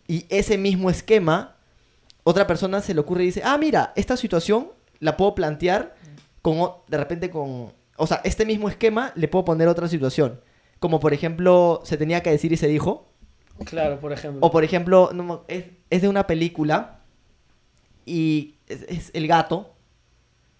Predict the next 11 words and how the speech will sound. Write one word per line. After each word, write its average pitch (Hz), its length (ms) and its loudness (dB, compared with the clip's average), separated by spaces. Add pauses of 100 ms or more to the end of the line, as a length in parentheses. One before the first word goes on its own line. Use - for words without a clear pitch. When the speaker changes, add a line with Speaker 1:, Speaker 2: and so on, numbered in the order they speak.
(360)
Speaker 2:
¿Que 175 100 -6
lo 170 60 -6
señalen 180 320 -2
es 165 100 -6
así? 180 340 -10 (800)
Speaker 1:
No, 196 300 2
porque - 400 -4
es, 190 100 -10
no 190 160 -8
me 214 80 0
acuerdo, 226 300 2